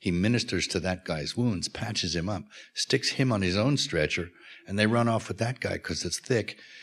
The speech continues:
And he crawls back, like, three hundred yards and gets shot up by some snipers and stuff. It was crazy, you know? So, <laughs> yeah, I mean, you, it's hard. It's Monty Python, right? It's the Black Knight. It's like, "Cut,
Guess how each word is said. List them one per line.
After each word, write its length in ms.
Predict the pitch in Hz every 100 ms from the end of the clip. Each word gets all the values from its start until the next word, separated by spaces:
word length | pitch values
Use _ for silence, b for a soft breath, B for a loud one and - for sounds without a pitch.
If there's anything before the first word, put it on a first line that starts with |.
| b b
And 120 | 92
he 80 | 107
crawls 420 | - 107 107 101
back, 320 | - 104 104
like, 160 | 90 78
three 180 | 101 92
hundred 300 | 95 78 76
yards 320 | 85 82 -
and 120 | 78
gets 120 | 85
shot 300 | - 107 95
up 160 | 87 -
by 120 | 80
some 200 | - 80
snipers 540 | - 92 107 78 71
and 100 | -
stuff. 300 | - - 73
It 80 | 82
was 140 | 87 -
crazy, 520 | - 135 135 87 - -
you 120 | 87
know? 200 | 80 82 - b b b b
So, 340 | - 110 98 - - -
<laughs> 200 | - -
yeah, 380 | 117 113 - -
I 40 |
mean, 200 | 110 117 113
you, 100 | 120
it's 400 | - 80 85 -
hard. 180 | 135 131
It's 200 | 131 -
Monty 260 | 139 143 127
Python, 460 | - 131 160 82
right? 180 | 82 107
It's 120 | 104
the 80 | -
Black 300 | 92 117 -
Knight. 280 | 101 131 -
It's 160 | 78 -
like, 180 | 90 - - -
"Cut, 180 | - -